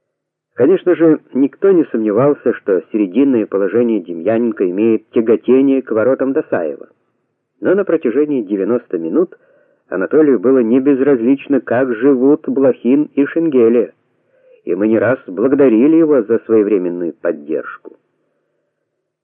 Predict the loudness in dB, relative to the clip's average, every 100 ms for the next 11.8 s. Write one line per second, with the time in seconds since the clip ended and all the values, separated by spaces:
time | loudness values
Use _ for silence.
0 | _ _ _ _ _ _ -12 0 2 2
1 | 2 2 0 2 2 2 0 0 2 2
2 | 0 0 -2 -2 -6 -14 -18 -20 _ _
3 | _ _ _ _ _ 0 0 0 -2 0
4 | 2 4 4 2 2 -2 -4 -2 -2 -4
5 | -8 _ _ _ _ _ _ _ _ _
6 | _ _ _ -6 -4 2 2 2 0 -2
7 | -4 -4 -2 -2 -2 -4 -8 -6 -4 -4
8 | -2 -4 -2 -6 -6 -6 -4 -4 -4 -4
9 | -2 -2 -4 -2 -2 -2 -2 -6 -6 -8
10 | -6 -6 -4 -6 -8 -10 -2 0 0 -4
11 | _ -4 -2 -2 -4 -6 -4